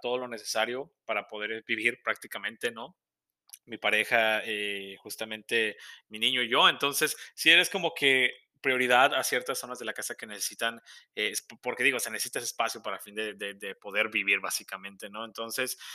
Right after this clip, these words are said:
apenas hace unos días tuve oportunidad de acomodar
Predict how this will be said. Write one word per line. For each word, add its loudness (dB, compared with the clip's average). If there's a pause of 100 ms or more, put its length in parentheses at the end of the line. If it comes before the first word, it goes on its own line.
(120)
apenas 6
hace -4
unos 0
días 8
tuve 6
oportunidad 4 (140)
de 0
acomodar 2